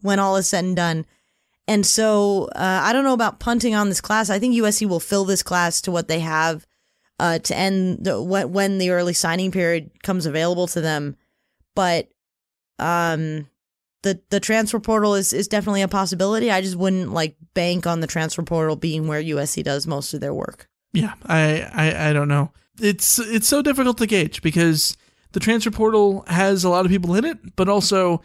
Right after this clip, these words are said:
Speaker 2: especially with the popularity of transfers right now, Joe Burrow goes from Ohio State to L S U. They're the number one team in the country. Uh, Justin Fields goes from Georgia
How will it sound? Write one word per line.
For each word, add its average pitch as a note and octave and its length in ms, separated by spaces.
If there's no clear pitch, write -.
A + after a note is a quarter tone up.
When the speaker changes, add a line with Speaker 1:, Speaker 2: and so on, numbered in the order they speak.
Speaker 2:
especially B3 340
with G#3+ 100
the F3 80
popularity F3+ 640
of D#3 100
transfers F3+ 560
right G3+ 160
now, G3 300
Joe F3 240
Burrow F3+ 340
goes E3 220
from D#3+ 140
Ohio D#3 280
State D3+ 220
to - 80
L - 160
S D3 160
U. A3 440
They're E3 200
the E3 40
number D#3+ 220
one D3+ 140
team D3+ 140
in D3 60
the D3 60
country. D3 460
Uh, E3 200
Justin F3+ 340
Fields G3+ 460
goes F3+ 260
from E3+ 220
Georgia F3+ 560